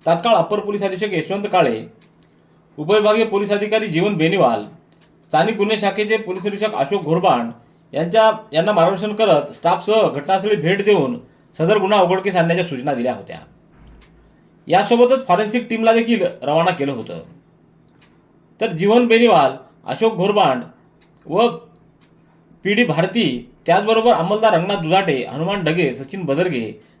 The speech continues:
दिलीप निलपत्रेवार, परसराम गायकवाड यांना सोबत घेऊन सदर गुन्ह्याच्या घटनास्थळाला भेट दिली होती.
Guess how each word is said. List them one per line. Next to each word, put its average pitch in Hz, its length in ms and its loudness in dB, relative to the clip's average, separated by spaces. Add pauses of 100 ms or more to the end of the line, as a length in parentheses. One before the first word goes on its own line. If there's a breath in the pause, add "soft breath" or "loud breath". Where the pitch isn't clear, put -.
दिलीप 165 280 -2
निलपत्रेवार, 165 640 2
परसराम 175 460 -2
गायकवाड 143 520 2 (500 soft breath)
यांना 185 220 2
सोबत 190 260 0
घेऊन 208 260 2
सदर 185 280 0
गुन्ह्याच्या 190 540 0 (400)
घटनास्थळाला 180 500 2
भेट 147 200 0
दिली 120 200 -4
होती. 87 340 -14